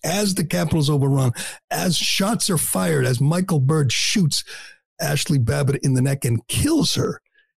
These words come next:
And they say, no, they send the National Guard to the houses,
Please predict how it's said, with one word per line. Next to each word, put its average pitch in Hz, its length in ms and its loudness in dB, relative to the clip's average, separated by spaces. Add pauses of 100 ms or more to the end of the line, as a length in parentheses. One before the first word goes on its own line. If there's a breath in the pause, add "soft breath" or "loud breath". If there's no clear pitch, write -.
(120)
And 135 160 2
they 127 120 2
say, 120 340 0 (140)
no, 127 420 0 (100)
they 127 140 2
send 156 380 2
the 139 140 2
National 139 380 0
Guard 131 340 0
to - 120 0
the 127 120 2
houses, 180 680 0